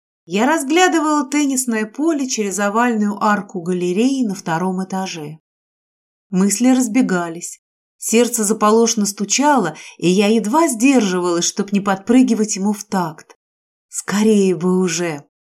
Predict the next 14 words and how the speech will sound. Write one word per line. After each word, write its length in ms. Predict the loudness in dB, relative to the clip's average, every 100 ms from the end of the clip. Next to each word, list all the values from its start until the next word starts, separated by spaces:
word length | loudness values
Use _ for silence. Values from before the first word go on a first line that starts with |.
| _ _
Я 240 | 0 2
и 60 | 2
представить 600 | 0 -2 0 2 2 0
не 120 | -2
могла, 360 | 0 0 2 2
что 200 | 0 -6
все 240 | -4 -2
будет 200 | 0 0
настолько 600 | 0 -2 -2 -2 0 -2
похожим 600 | 0 0 0 0 0 0
на 80 | -4
привычные 640 | -2 0 2 0 0 2
мне 200 | 2 2
корты. 640 | 0 -2 0 0 -4 -10